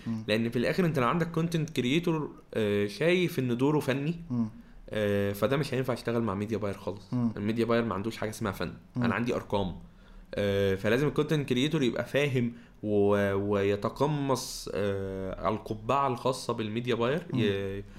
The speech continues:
Speaker 2: يحطها فوق دماغه ويبدأ يفكر بزاويته، ما يفكرش ان: "الله، انا عامل كونتنت حلو".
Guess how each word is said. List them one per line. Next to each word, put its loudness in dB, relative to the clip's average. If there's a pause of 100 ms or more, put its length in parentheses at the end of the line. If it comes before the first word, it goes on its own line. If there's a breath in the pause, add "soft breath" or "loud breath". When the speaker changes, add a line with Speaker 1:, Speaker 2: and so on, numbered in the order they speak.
(200 loud breath)
Speaker 2:
يحطها 0
فوق -4
دماغه 0
ويبدأ 0
يفكر 0
بزاويته، 2 (300 loud breath)
ما 2
يفكرش -2
ان: 2
"الله، 4
انا 0
عامل 0
كونتنت -4
حلو". 0